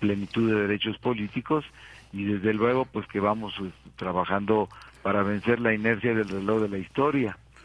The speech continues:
Cuando yo estudié la, en la Facultad de Derecho, por ejemplo, el diez por ciento de mis compañeras eran mujeres. Hoy, en la Facultad de Derecho, el cincuenta y ocho por ciento del alumnado son mujeres. Así que creo que, eh,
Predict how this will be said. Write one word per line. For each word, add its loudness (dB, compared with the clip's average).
Cuando 0
yo 2
estudié 0
la, 2
en -2
la 0
Facultad 0
de 4
Derecho, 0
por -2
ejemplo, -2
el -2
diez 0
por -4
ciento -2
de -2
mis -10
compañeras -2
eran -2
mujeres. 0
Hoy, 2
en -8
la -4
Facultad 0
de 2
Derecho, 0
el -4
cincuenta -4
y 2
ocho 0
por -6
ciento -4
del -2
alumnado -2
son -6
mujeres. -10
Así -2
que 2
creo 0
que, -4
eh, -8